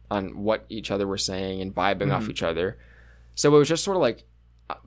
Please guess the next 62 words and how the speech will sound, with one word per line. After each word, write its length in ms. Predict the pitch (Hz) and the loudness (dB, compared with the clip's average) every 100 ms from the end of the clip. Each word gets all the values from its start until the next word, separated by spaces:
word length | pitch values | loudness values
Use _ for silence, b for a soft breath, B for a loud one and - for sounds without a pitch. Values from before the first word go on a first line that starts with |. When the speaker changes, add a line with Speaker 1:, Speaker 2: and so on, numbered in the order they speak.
| - | -6
Speaker 1:
like, 220 | 147 127 | 0 0
awkward 360 | - 120 143 139 | 2 0 0 -2
to 60 | 113 | 0
listen 280 | 110 127 | -2 -4
to, 180 | 123 135 | -2 0
and 80 | 127 | 2
I 60 | 104 | 0
want, 300 | 104 107 - | 0 -2 2
I 100 | 117 | 2
actually 380 | 143 156 160 127 | 2 2 0 0
skipped 580 | - - 156 151 - - | 0 0 0 -2 -2 -4
ahead 480 | 107 - 127 110 87 | -4 2 2 2 -2
to 60 | |
be 140 | 104 110 | -6 -2
like, 220 | 92 95 | -2 -2
"Okay, 300 | 113 113 95 | -4 -2 -4
when 340 | 92 92 104 110 | -4 -4 -4 -2
are 60 | |
they 80 | 107 | -4
gonna 160 | 104 95 | -4 -6
talk 240 | - 104 | -4 -4
about 240 | 95 92 | -2 -2
this 140 | 78 - | -2 -4
stuff?" 400 | - 90 - - B B | -2 -2 -4 -12 B B
And 100 | 131 | 2
then 80 | 156 | 4
even 200 | 147 123 | 4 2
Speaker 2:
Mm-hmm. 60 | 123 | 2
Speaker 1:
then, 140 | 120 | 2
I 60 | 110 | 2
wasn't 320 | 101 101 95 | 0 -2 -6
really 140 | 92 | -6
that 120 | 85 87 | -6 -6
interested, 320 | 90 - 87 | -8 -8 -6
so 120 | 98 | -4
I 40 | |
ended 120 | 95 80 | -4 -6
up 80 | |
deleting 320 | - - - - | -12 -12 -12 -12
it. 120 | - | -4
But 220 | 113 - b b b b b - | -4 -4 b b b b b 4
all 140 | 196 | 4
that 120 | 185 | 4
to 60 | 151 | 2
say, 320 | - 147 120 - | 4 4 4 2
I'm, 280 | 123 127 | 2 0
like, 220 | 123 127 - - | 0 -2 -2 -14
more 340 | 147 139 160 151 | -4 0 4 4
aware 400 | 123 120 127 123 | 4 4 4 2
of, 100 | 110 | 0
like, 160 | 107 104 | -2 0
what 220 | 113 113 | -2 -2
makes 300 | 107 110 - | -4 -4 -6
a 60 | 104 | -8
good, 300 | - 107 101 | -4 -4 0
valuable 360 | 98 98 98 | 0 0 -2
podcast, 640 | - 92 90 - 120 123 - | -4 -2 -2 -2 -2 -2 -4
and 80 | |
I 80 | 107 | -6
think 360 | 104 - 151 160 | -6 -4 -4 -4
it 140 | 147 | -2
is 560 | 120 113 110 104 - | 0 0 0 -2 -4